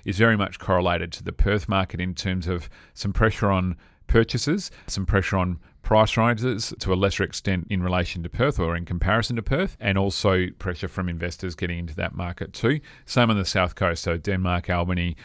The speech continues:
is correlated in terms of activity. I'm not sure whether it's a result of Perth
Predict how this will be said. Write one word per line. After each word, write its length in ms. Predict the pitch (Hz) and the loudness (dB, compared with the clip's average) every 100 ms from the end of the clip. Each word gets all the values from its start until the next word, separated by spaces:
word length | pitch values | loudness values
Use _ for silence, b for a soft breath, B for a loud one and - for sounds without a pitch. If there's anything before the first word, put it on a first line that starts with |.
| B | B
is 320 | - 92 82 - | -8 -6 -6 -8
correlated 520 | - 104 95 92 90 90 | 0 4 6 4 0 -4
in 100 | 87 | -4
terms 260 | - 95 82 | 0 0 0
of 60 | |
activity. 720 | 87 85 - 127 101 90 127 B B - | -2 -2 0 0 2 -2 -4 B B 0
I'm 140 | 104 | 2
not 180 | 123 110 | 2 0
sure 140 | - | 0
whether 240 | 101 92 92 | 0 2 -2
it's 140 | - | -4
a 60 | 90 | -4
result 380 | 87 95 92 90 | -4 -2 -2 -2
of 180 | 85 | -8
Perth 420 | - 92 85 - | -6 -4 -4 -8